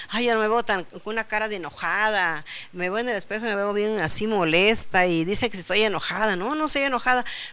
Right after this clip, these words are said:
pero desgraciadamente en nuestra frente, este, de, nota lo que traemos, si andamos molestas, si fui a cobrar y no me pagaron, o si no me llegó el pedido que pedí, lo tenía que entregar hoy y no vino ayer,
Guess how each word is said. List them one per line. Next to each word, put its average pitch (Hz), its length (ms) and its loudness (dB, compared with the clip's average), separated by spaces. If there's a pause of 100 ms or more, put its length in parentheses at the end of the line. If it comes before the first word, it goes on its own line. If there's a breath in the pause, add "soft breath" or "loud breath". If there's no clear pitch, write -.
pero 240 300 6
desgraciadamente 262 960 0
en 262 80 0
nuestra 196 360 -2
frente, 233 840 -2 (140)
este, 185 520 -2
de, 165 240 2
nota 226 420 6
lo 196 180 4
que 180 120 -2
traemos, 202 460 4
si 180 200 0
andamos 180 300 0
molestas, 214 640 4
si 196 120 -2
fui 214 140 2
a 202 60 4
cobrar 196 260 4
y 202 40 0
no 196 80 -2
me 190 100 -4
pagaron, 233 840 -4 (460 loud breath)
o 196 240 -6
si 214 880 0
no 190 220 -4
me 240 100 4
llegó 220 180 6
el 240 80 2
pedido 226 360 2
que 202 100 0
pedí, 247 600 2
lo 220 120 2
tenía 208 220 2
que 233 80 2
entregar 190 420 6
hoy 233 360 6
y 196 40 4
no 185 160 2
vino 214 240 2
ayer, 220 560 4